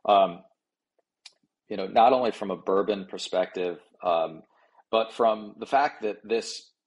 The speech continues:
this Blue Run name to me has great historical ties. So it's, it's tethered to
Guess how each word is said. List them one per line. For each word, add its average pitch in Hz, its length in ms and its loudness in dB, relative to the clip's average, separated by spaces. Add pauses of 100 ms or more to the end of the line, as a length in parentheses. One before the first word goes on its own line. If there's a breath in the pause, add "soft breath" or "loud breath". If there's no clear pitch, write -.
(140)
this 113 200 -6
Blue 131 280 -2
Run 110 440 0
name 104 400 -6
to 98 100 -12
me 98 520 -4 (580)
has 92 640 -2 (140)
great 127 320 2
historical 110 560 -6
ties. 85 340 -4
So 95 140 -10
it's, - 200 -18 (120)
it's 95 220 -12 (380)
tethered 120 580 0 (300)
to 95 600 -8